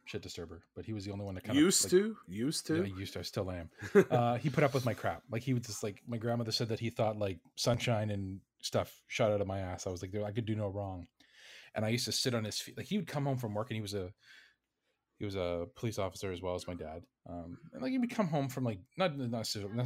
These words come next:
Speaker 1: not necessarily work, but from, like, doing a whole bunch of stuff. And I'd come sit in his chair, and I'd go and I'd sit on his feet. And he did, like, the "Who's sitting on my feet?" I would just say different things and always get a laugh out of it. But I remember that. I remember
Speaker 2: Mm-hmm.
Speaker 1: playing that with my grandfather.
Speaker 2: Yeah.
Speaker 1: And then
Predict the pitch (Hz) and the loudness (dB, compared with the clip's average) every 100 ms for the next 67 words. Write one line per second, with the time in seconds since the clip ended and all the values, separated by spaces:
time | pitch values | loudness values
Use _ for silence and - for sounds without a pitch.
0 | 120 110 131 143 135 123 123 117 98 104 | 0 -2 0 0 0 -2 -2 -2 -2 -2
1 | 113 143 196 170 127 139 127 98 120 110 | -2 -2 0 0 2 2 2 2 0 0
2 | 104 - - 87 - 92 90 107 - _ | -4 -6 -4 -4 -4 -10 -10 -16 -20 _
3 | - 104 - - 110 - 110 101 101 - | -18 -18 -12 -6 -6 -4 -8 -6 -8 -6
4 | 92 90 87 92 101 92 90 - - 90 | -6 -6 -8 -10 -10 -10 -10 -6 -6 -6
5 | 85 - - _ _ _ _ _ - - | -10 -14 -14 _ _ _ _ _ -20 -20
6 | - 92 87 92 80 - - 117 101 - | -12 -10 -8 -10 -12 -12 -4 -2 -2 -6
7 | - 117 - 110 110 101 98 110 104 92 | -6 -6 -8 -6 -4 -4 -4 -4 -4 -6
8 | - 123 110 113 - 101 90 - 95 - | -4 -2 -2 -2 -2 -4 -6 -10 -10 -10
9 | 98 95 98 110 147 170 165 117 101 104 | -10 -10 -10 -2 -2 0 2 2 2 0
10 | - 98 104 107 107 107 120 120 98 80 | -2 -4 -4 -4 -4 -2 0 0 -2 -4
11 | - - 101 117 110 117 113 107 110 107 | -6 -10 -4 -2 -2 -4 -2 -2 -2 -2
12 | 104 95 85 - 95 90 120 - _ 110 | -4 -6 -8 -6 -6 -6 -10 -12 _ -6
13 | 120 - - 98 110 107 107 107 107 | -6 -8 -8 -4 -2 0 0 0 -2